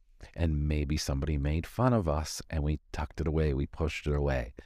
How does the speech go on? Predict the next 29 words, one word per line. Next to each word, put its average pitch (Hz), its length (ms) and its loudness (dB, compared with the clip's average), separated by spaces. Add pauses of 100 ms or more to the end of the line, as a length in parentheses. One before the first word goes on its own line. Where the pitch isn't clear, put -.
(640)
because 80 260 -2
someone 71 320 2
made 69 240 0
fun - 240 -4
of - 100 -6
us, - 120 -8
but - 160 -10
there 76 120 0
was 76 100 0
just - 240 -2
something 71 480 0
that 65 80 -2
we 65 140 -2
absolutely 131 640 -2
loved. 117 400 -6 (560)
If - 180 0
we 165 120 4
can 180 180 2
find 127 560 2
those 113 360 4
things, - 720 -4 (360)
and 98 100 2
a 101 40 4
great 101 260 4
way 131 160 4
to 143 100 2
do 82 240 0
this 90 300 2
is 71 200 -4